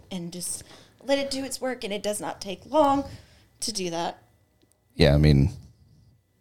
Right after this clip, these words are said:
Speaker 2: for you,
Speaker 1: I'd be done in, like, five minutes.
Speaker 2: If that.
Speaker 1: If that, yeah.
Speaker 2: 'Cause, like, you're already, like, quivering your lip.
Speaker 1: <laughs> I know. I'm like,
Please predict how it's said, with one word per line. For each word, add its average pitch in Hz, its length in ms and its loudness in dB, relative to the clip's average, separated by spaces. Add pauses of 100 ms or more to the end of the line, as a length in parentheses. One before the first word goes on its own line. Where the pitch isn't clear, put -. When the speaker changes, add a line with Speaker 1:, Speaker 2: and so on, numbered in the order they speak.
(140)
Speaker 2:
for 90 100 6
you, 87 380 8 (760)
Speaker 1:
I'd 185 180 -4
be 190 80 -4
done 170 220 -10
in, 302 60 -12
like, - 180 -14
five - 220 -14
minutes. - 420 -10 (100)
Speaker 2:
If - 200 4
that. - 280 2 (120)
Speaker 1:
If 185 200 -8
that, - 240 -12
yeah. 240 180 -10 (960)
Speaker 2:
'Cause, 82 180 6
like, 78 200 6 (120)
you're 101 200 8
already, 90 300 8
like, 76 180 6
quivering 85 440 6
your 73 120 8
lip. 73 320 6 (420)
Speaker 1:
<laughs> 480 400 -6
I 294 140 0
know. 220 320 0 (280)
I'm 269 140 4
like, 339 380 0